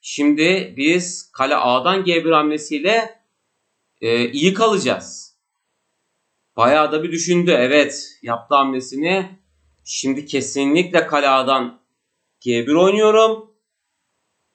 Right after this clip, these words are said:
Çok iyi kaldım. Kesinlikle çok iyi kaldım. Yani yüzde yüz çok iyi kaldım. Bakalım ne oynayacak. Derhal atla alacağım. Yo, önce acaba şey mi alsam? Piyonu mu alsam?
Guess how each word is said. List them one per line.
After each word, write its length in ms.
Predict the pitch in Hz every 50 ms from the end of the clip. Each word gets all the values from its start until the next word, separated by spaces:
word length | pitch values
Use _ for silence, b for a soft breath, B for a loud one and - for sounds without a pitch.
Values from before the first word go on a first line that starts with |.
| _ _ _
Çok 300 | - - 131 123 127 160
iyi 140 | 170 180 170
kaldım. 480 | 175 185 160 147 123 113 101 - 101
Kesinlikle 760 | - - 127 123 123 - 147 147 147 160 185 185 190 196 165
çok 280 | - 170 160 156 156 147
iyi 120 | 147 147
kaldım. 680 | - 147 131 131 131 127 180 196 202 202 196 - - _ _ _ _ _ _ _ _ _ _ _ _ _ _ _
Yani 220 | - 110 113 113 120
yüzde 420 | 113 104 110 131 131 127 110 160
yüz 320 | 156 156 165 208 214 208 -
çok 260 | - 175 165 170 -
iyi 120 | 151 -
kaldım. 480 | - 147 135 131 135 139 196 202 180 143
Bakalım 420 | 143 135 - 131 123 160 185 202
ne 60 | 202
oynayacak. 760 | 196 196 190 185 170 151 143 135 120 107 110 - - _ _ _ _ _ _ _ _ _ _ _ _ _ _ _ _ _ _ _ _ _ _
Derhal 680 | _ 101 98 120 131 143 147 151 160 165 143 101 143
atla 240 | 156 156 - 156 151
alacağım. 680 | 143 139 131 120 131 139 147 175 180 - - - _ _ _ _ _ _ _ _ _ _ _ _ _ _ _ _ _ _ _ _ _ _ _ _ _ _ _ _ _ _ _ _ _ _ _ _ _ _
Yo, 400 | 104 107 127 117 110 120 131 -
önce 320 | - 120 120 123 120 135 -
acaba 340 | - 110 110 123 127 127
şey 240 | 123 123 - 139 160
mi 60 | 160
alsam? 360 | 127 107 95 - 104 98 95 95
Piyonu 260 | - 117 117 127 139
mu 100 | 131 110
alsam? 340 | 95 87 87 - - 82